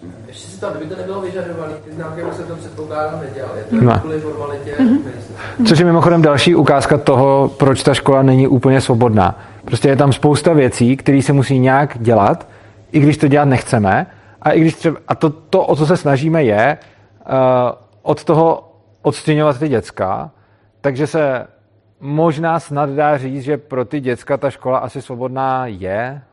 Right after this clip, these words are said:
Speaker 3: nevím jistě, ale snad. Eh, nicméně to potom dopadá na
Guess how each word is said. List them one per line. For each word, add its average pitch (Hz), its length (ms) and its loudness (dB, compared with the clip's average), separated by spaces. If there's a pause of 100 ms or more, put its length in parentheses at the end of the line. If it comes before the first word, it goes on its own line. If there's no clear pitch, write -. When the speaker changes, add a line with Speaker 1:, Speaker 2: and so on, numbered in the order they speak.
(340)
Speaker 3:
nevím 110 440 -10
jistě, 98 380 -6
ale 107 220 -2
snad. 95 440 -10 (680)
Eh, - 40 -20 (760)
nicméně 147 500 0
to 143 80 -6
potom 143 220 -4
dopadá 131 680 2 (560)
na 123 440 -4